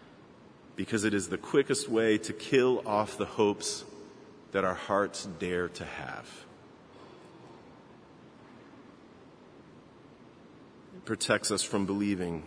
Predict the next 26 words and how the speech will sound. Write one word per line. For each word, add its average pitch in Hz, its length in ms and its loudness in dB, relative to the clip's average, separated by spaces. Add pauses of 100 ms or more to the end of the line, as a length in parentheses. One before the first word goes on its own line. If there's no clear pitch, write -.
(1000)
what 104 140 -2
we 98 180 -2
really, 92 520 -2
really, 90 440 -2
really 92 420 -4
want 90 200 -4
to 80 140 -8
believe. 78 520 -14 (4000)
It - 80 -20
props - 320 0
up 104 140 -4
our 92 100 0
fantasy, 98 640 -4
this 110 240 -2
delusional 113 680 -2
fantasy 107 580 -4
that 92 160 -4
we 107 120 -2
live 113 260 2
under, 101 260 2
that 98 140 -2
we 107 160 -2
have 90 160 -8
seen 120 420 0
through 98 280 -2
everything, 110 760 0